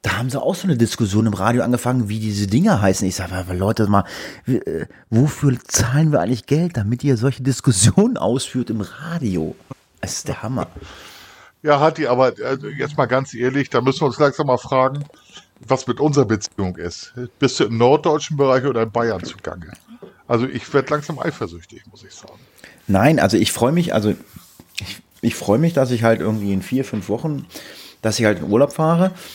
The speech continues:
Speaker 1: Also, ähm, ich bin ja, ich bin ja auch so ein Mensch, ähm, ich plane dann ja auch. Ich bin ja sieben Tage da. Okay, mh, wenn ich das richtig gesehen habe, der Watzmann, der ist in Berchtesgaden da, ähm,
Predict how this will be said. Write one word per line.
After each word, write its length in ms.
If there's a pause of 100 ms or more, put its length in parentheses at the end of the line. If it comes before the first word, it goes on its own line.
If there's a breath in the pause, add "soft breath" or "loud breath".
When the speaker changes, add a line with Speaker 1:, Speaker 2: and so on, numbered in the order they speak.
(400 loud breath)
Speaker 1:
Also, 300
ähm, 220 (200)
ich 140
bin 160
ja, 240
ich 120
bin 140
ja 60
auch 80
so 100
ein 80
Mensch, 240
ähm, 360 (160)
ich 180
plane 400
dann 140
ja 100
auch. 80
Ich 100
bin 100
ja 100
sieben 280
Tage 300
da. 200
Okay, 460 (680 loud breath)
mh, 460
wenn 140
ich 100
das 220
richtig 240
gesehen 300
habe, 180
der 220
Watzmann, 560
der 160
ist 160
in 100
Berchtesgaden 840
da, 680
ähm, 240